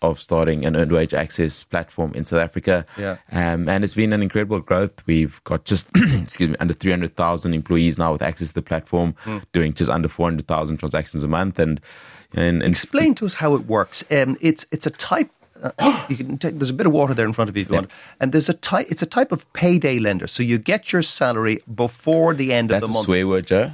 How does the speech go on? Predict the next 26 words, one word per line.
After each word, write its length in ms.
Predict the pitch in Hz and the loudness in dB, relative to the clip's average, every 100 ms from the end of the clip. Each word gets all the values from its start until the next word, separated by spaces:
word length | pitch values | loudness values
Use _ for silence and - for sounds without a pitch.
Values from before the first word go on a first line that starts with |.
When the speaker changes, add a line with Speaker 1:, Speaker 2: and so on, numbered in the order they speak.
| - | -6
Speaker 1:
Um, 280 | 101 90 87 | -4 -4 -4
payday 220 | - 95 | 0 2
lending. 300 | 90 98 117 | 2 2 0
So 180 | - 110 | 0 0
we 160 | 104 120 | 2 2
actually, 460 | 123 110 123 113 | 0 2 2 4
we, 320 | 98 104 107 107 | 4 4 4 2
we're 180 | 110 | 0
trying 380 | 104 - 113 120 | 0 0 -2 -2
to, 440 | - - 107 104 - | -6 0 2 2 2
in, 300 | 95 92 90 - | 0 0 -2 -4
within 260 | 87 98 | -2 -2
the 40 | - | -2
South 220 | - 90 | -2 -2
African 240 | 90 90 | -2 -2
model, 260 | 82 80 80 | 0 0 0
we 240 | 82 82 | 0 0
have 240 | 82 85 80 | 0 -2 -4
a 60 | |
very 280 | 73 85 90 | -2 0 2
much 440 | 90 82 - - - | 0 -2 -6 -14 -6
monthly 500 | 80 80 78 - 80 | -2 -2 -4 -6 -6
salaried 560 | - 78 78 80 76 | -2 -2 0 0 -2
staff 380 | - - 82 78 | -8 -2 -2 -2
environment. 560 | 78 78 82 87 95 117 | -4 -2 -2 -2 -2 -2
Speaker 2:
Mm. 240 | 127 127 | -4 -4